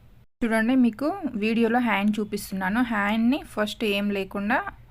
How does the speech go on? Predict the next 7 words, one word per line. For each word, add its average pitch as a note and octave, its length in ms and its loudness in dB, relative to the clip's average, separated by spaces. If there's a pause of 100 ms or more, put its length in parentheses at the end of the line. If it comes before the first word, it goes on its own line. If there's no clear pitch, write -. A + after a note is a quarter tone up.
(280)
వాటర్‌లో G3+ 460 2 (200)
డిప్ E3+ 220 -4
చేస్తున్నాను. F3+ 520 -4 (140)
వాటర్‌లో F#3 400 -2 (100)
డిప్ D#3+ 220 -6
చేసేసి F3 400 -8 (240)
మెల్లిగా F#3+ 480 0